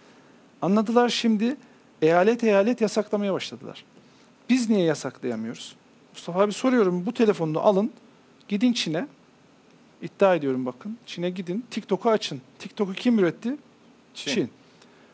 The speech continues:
Speaker 1: TikTok'u açın. Burada bir tane L G B T'nin propagandasına dair video ya da fotoğraf göremeyeceksiniz. Teşvik eden hiçbir şey göremeyeceksiniz.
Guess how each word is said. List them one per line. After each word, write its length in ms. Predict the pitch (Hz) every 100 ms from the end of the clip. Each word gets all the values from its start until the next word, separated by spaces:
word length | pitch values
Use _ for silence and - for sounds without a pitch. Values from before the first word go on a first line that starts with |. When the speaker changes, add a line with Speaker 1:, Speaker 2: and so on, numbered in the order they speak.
| _ -
Speaker 1:
TikTok'u 420 | 240 214 233 220
açın. 320 | 214 - 233
Burada 220 | 208 196 208
bir 180 | 254
tane 420 | - 196 202 226 202 165
L 60 |
G 200 | 180 190
B 100 | 185
T'nin 480 | 190 208 202 202 233
propagandasına 920 | 220 196 175 180 202 190 170 - 156 151
dair 400 | 170 190 208 196 - - _ -
video 240 | 175 185 240
ya 180 | 208
da 60 | 190
fotoğraf 420 | - 190 208 202
göremeyeceksiniz. 640 | 185 180 139 123 - 127 -
Teşvik 420 | 180 - 247 240
eden 180 | 220 214
hiçbir 200 | 233 -
şey 120 | 214
göremeyeceksiniz. 680 | 196 180 135 120 - 123